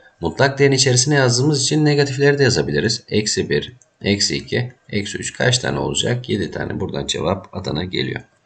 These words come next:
Yukarıda verilen tam sayılardan mutlak değeri en küçük ve en büyük olan sayılar sırasıyla aşağıdakilerden hangisidir? Mutlak değerini alırsak iki,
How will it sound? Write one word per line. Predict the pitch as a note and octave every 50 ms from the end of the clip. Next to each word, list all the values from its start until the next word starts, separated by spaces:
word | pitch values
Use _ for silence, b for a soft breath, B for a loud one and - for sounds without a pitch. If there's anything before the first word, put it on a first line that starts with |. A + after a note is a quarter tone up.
| _ _ _ _ _ _ _ _ _ _ _ _ _ _ _ _ _ _ b b b b b b _
Yukarıda | - G2 G2 - A#2 A#2 C3 C3
verilen | C3 B2 A#2+ A#2+ A#2+
tam | - C3 C3
sayılardan | - - B2 G#2 E2 D2 D2 D2 C#2+ B1+
mutlak | C2+ C#2+ D2+ D2+ - A2+ A#2 A#2+ -
değeri | A#2 G#2 F2+
en | A#1 F2 G#2+ A2
küçük | G#2+ - - - - -
ve | -
en | - F#2+ G#2 G#2 G#2+
büyük | G#2 - -
olan | C#2+ D2 C#2+ C#2+
sayılar | - - F2 F2 D#2 C#2+ D2 D2
sırasıyla | - - - F2 E2+ - - F#2+ D#2 C#2+
aşağıdakilerden | - - F#2+ - G2+ F#2+ - - - C#2 C#2+ C#2 C#2 E2+ G2+ G#2
hangisidir? | G#2 G#2 G2 F#2 D#2+ C#2+ C#2 - - - - - G2+ - - b b b b _
Mutlak | - A#2+ - - C#3+ C#3+ C#3
değerini | C#3 C3+ C3+ C3
alırsak | C3 B2+ B2+ B2+ - B2 B2 B2 - -
iki, | A#2 A#2 - - C#2 C#2+ - - -